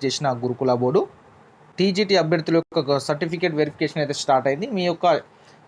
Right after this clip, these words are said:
మీకు ఏ డేట్‌నైతే సర్టిఫికేట్ వెరిఫికేషన్ ఉందో ఆ చెక్లు మీకు, మీకు ఇచ్చినటువంటి రిజల్ట్ పీడీఎఫ్లోనే ఫస్ట్ పేజీలో మీకు ఏ, మీ యొక్క వెన్యూ ఎక్కడ వెరిఫికేషన్, సర్టిఫికేట్ వెరిఫికేషన్ ఏ రోజున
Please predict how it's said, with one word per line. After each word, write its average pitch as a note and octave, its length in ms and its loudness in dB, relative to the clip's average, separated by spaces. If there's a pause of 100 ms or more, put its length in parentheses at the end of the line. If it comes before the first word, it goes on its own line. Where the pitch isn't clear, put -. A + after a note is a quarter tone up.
(100)
మీకు F3 240 -2
ఏ F#3 80 4
డేట్‌నైతే F#3 500 2
సర్టిఫికేట్ D#3+ 440 0
వెరిఫికేషన్ D3+ 600 0
ఉందో F3+ 140 0 (160)
ఆ - 20 4 (140)
చెక్లు E3 320 0
మీకు, D#3+ 160 2 (420)
మీకు D3+ 220 0
ఇచ్చినటువంటి F#3 520 0 (100)
రిజల్ట్ F3 380 0
పీడీఎఫ్లోనే E3 640 2
ఫస్ట్ E3 280 -2 (720)
పేజీలో E3+ 340 4 (800)
మీకు E3+ 240 0 (340)
ఏ, F3 100 4 (360)
మీ D#3+ 80 -2
యొక్క E3 180 2
వెన్యూ D#3+ 400 2
ఎక్కడ G3 200 0
వెరిఫికేషన్, F#3 500 0
సర్టిఫికేట్ E3+ 420 0
వెరిఫికేషన్ F3 520 -2 (120)
ఏ - 60 4
రోజున F3 340 4